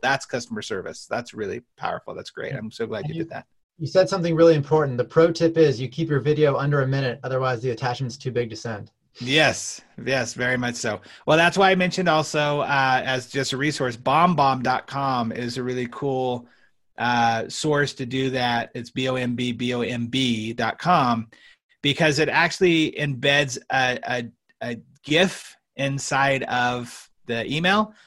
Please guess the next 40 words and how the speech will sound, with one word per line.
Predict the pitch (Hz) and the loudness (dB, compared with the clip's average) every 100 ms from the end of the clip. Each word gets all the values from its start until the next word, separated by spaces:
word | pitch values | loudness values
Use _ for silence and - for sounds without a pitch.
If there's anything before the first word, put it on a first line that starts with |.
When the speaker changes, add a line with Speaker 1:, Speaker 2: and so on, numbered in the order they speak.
| - | -8
Speaker 1:
So | 143 | -4
you | 123 | -4
can | 135 | -4
see | 120 143 | -4 -4
the | 135 | -4
gif | 110 139 143 | -2 -2 -2
of | 123 | -6
the | 120 | -6
person | 120 127 - 123 | -6 -8 -6 -4
waving | 123 123 123 123 | -4 -2 -2 -2
or | 117 | -2
whatever, | 113 120 117 123 - | -2 -4 -2 -4 -4
and | 117 113 | -6 -6
you | 110 - | -10 -12
click | - 131 120 | -10 -8 -4
on | 120 | -4
it | 101 | -4
and | 110 | -6
it | 104 | -6
goes | 113 110 - | -6 -8 -8
to | |
the | 107 98 | -8 -6
email, | 117 | -2
and | 117 | -2
you | 123 | -2
can | 120 123 | -4 -6
see | 120 139 | -4 -2
when | 123 127 | -2 -2
they | 131 127 | 0 0
opened | 120 120 120 | -2 -4 -2
it. | 120 120 117 - _ _ _ | 0 0 -2 -6 _ _ _
You | - 117 | -6 -4
can | 120 | -4
Speaker 2:
Huh. | |
Speaker 1:
see | 123 | -4
those | 110 110 | -4 -6
analytics. | 110 104 104 - | -6 -6 -8 -10
It's | 113 | -8
really | 117 104 | -6 -6
cool. | - 104 | -6 -6